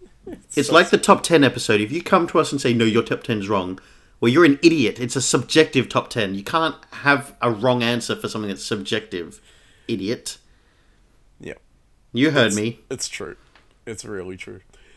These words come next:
Speaker 2: It
Speaker 1: Okay,
Speaker 2: is
Speaker 1: so,
Speaker 2: true.
Speaker 1: okay, so the, so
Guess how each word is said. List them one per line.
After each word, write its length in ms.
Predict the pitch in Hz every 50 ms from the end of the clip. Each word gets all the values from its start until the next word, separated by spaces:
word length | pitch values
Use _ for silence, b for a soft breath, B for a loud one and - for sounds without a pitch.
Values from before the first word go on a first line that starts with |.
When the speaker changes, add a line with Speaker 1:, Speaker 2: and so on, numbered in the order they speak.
| b b b b
Speaker 2:
It 80 | -
Speaker 1:
Okay, 100 | 180 175 175 -
Speaker 2:
is 120 | - -
Speaker 1:
so, 60 | -
Speaker 2:
true. 360 | 196 180 156 120 104 101 101 - _ _ _ _ _ _ -
Speaker 1:
okay, 220 | 170 147 156 151
so 340 | 143 - 160 160 156 151 147 -
the, 300 | - 160 151 170 160 143 - _ _ _ _ - - - - _ _ _ _ _ _ _ -
so 640 | - - - 147 139 135 135 135 135 139 127 101